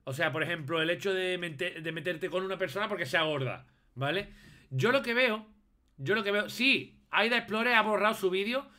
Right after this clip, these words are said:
pero no ha sido por Dallas. Ha sido por, joder, vaya flor que me voy a echar yo ahora, ¿no? Vaya pegote, ha sido por mí.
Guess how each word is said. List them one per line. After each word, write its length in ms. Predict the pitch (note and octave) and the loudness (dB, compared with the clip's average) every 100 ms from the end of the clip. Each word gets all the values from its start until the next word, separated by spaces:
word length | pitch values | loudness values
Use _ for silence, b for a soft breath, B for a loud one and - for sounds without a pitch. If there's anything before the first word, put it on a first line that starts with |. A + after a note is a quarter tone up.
| B - | B 0
pero 220 | F3 E3+ | 2 4
no 60 | |
ha 60 | G3 | 2
sido 260 | G3+ A#3 G#3+ | 0 -2 2
por 160 | F#3 | 2
Dallas. 380 | F#3+ E3+ G2 - _ _ _ _ - | 4 2 -2 -12 _ _ _ _ -4
Ha 140 | E3 | -4
sido 300 | E3 G#3 A3 | 0 -2 0
por, 580 | F#3+ F3 D#3 D3 C3+ C3 C3 - _ _ _ _ _ _ _ _ _ _ - | 2 2 2 0 -2 -4 -10 -20 _ _ _ _ _ _ _ _ _ _ -8
joder, 280 | E3 D#3+ | -2 0
vaya 220 | D#3+ E3 C3 | 2 2 0
flor 240 | F3 E3+ | -2 -2
que 80 | F#3 | -2
me 80 | F3 | 0
voy 100 | E3 | 2
a 80 | |
echar 240 | D#3 D#3+ E3 | 2 0 0
yo 100 | D#3+ | 2
ahora, 200 | E3+ D3 | 0 0
¿no? 100 | E3 | 0
Vaya 160 | D#3+ | 0
pegote, 240 | F3 D#3+ D3+ | 0 -4 -4
ha 80 | C#3 | -2
sido 240 | F#3+ E3+ | 2 2
por 160 | D3 D3 | 2 -4
mí. 220 | D#3+ | -6